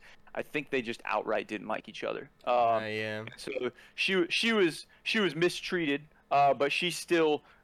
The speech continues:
Speaker 1: put in work. Al-, and considering also that they rewrote her character's personality entirely different than it was in the novel. In the novel,
Speaker 2: Mm.
Speaker 1: she is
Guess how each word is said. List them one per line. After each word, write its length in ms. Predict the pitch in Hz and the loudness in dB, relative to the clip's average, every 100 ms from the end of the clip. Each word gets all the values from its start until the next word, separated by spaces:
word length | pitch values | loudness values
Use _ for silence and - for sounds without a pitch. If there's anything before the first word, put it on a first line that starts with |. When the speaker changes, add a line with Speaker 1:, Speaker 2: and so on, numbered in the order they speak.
| - | -2
Speaker 1:
put 180 | 165 | 2
in 180 | 151 135 | 2 0
work. 380 | 131 147 143 - _ - _ _ | 2 2 2 -2 _ -20 _ _
Al-, 240 | - 151 - _ _ - | 0 0 0 _ _ -6
and 140 | 160 165 | -4 -2
considering 560 | 160 - 196 185 151 | -4 -2 2 2 2
also 460 | 127 170 175 160 139 | 2 2 2 2 0
that 360 | 156 139 135 - - - _ _ - - 117 | 2 2 2 -2 -20 -20 _ _ -20 -20 -2
they 500 | 139 160 160 156 147 - _ _ _ _ | 4 6 6 4 0 -6 _ _ _ _
rewrote 800 | 131 151 214 175 123 139 165 - - 113 | -6 -2 -2 -2 2 4 4 0 -10 -20
her 260 | - 147 135 | -8 -2 -2
character's 840 | - 151 165 165 - 139 123 113 - _ _ _ _ _ - | -2 0 2 0 -2 -2 0 0 -4 _ _ _ _ _ -20
personality 840 | - 156 156 135 135 147 147 127 117 | -2 -2 0 0 2 4 2 2 -2
entirely 520 | 113 - 147 165 131 | -4 -2 0 2 0
different 400 | 113 143 139 104 | -2 -2 -4 -6
than 100 | 107 | -4
it 80 | 90 | -2
was 300 | 110 131 120 | 0 0 0
in 100 | 113 | -4
the 80 | 101 | -4
novel. 420 | 113 135 113 107 | 0 2 0 -2
In 80 | 110 | -6
the 80 | 113 | -2
novel, 420 | 139 165 143 127 | 0 0 0 -4
Speaker 2:
Mm. 140 | 127 | -4
Speaker 1:
she 100 | 123 120 | -6 -6
is 320 | 107 - | -6 -10